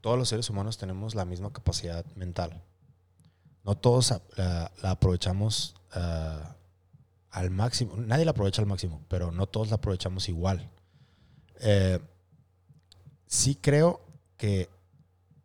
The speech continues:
esto te ayuda a explorar o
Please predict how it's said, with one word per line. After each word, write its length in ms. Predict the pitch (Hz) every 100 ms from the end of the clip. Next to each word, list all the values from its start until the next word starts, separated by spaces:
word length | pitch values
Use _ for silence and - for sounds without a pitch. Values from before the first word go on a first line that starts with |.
| _ _
esto 400 | 120 139 - 170
te 140 | -
ayuda 420 | 101 98 98 120 139
a 100 | 110
explorar 640 | 101 - 98 95 110 - -
o 140 | 104